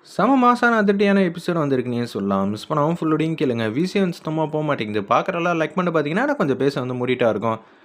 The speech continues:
என்னையா வந்து சமைச்சு வச்சிருக்கேன்னு சொல்லி அந்த இடத்துல கண்ணா அப்படின்னா நம்ம சிபி வந்து திட்டுறாங்க. "முடிஞ்சா நீ உங்க கம்பெனியோட பேரை வச்சுக்கிட்டு சமைச்சு ஜெயிச்சு காட்டு பார்ப்போம்னு" சொல்லி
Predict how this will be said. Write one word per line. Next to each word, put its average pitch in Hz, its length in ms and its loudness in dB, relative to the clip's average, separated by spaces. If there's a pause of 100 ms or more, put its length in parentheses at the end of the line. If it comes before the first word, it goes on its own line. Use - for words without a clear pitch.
(280)
என்னையா 262 420 2
வந்து 196 280 4
சமைச்சு 180 340 -2
வச்சிருக்கேன்னு 131 460 -2
சொல்லி 101 220 0
அந்த 110 240 -4
இடத்துல 101 260 0 (360)
கண்ணா 254 360 0
அப்படின்னா 123 340 0
நம்ம 120 260 -2
சிபி 170 240 -2
வந்து 143 180 0
திட்டுறாங்க. 131 380 0 (360)
"முடிஞ்சா 117 540 0 (260)
நீ 113 180 -4 (760)
உங்க 165 400 0
கம்பெனியோட 143 640 0 (400)
பேரை 127 340 2
வச்சுக்கிட்டு 98 500 -4 (460)
சமைச்சு 113 520 -4 (200)
ஜெயிச்சு 143 340 -2
காட்டு 123 260 0
பார்ப்போம்னு" 110 460 -2
சொல்லி 107 200 0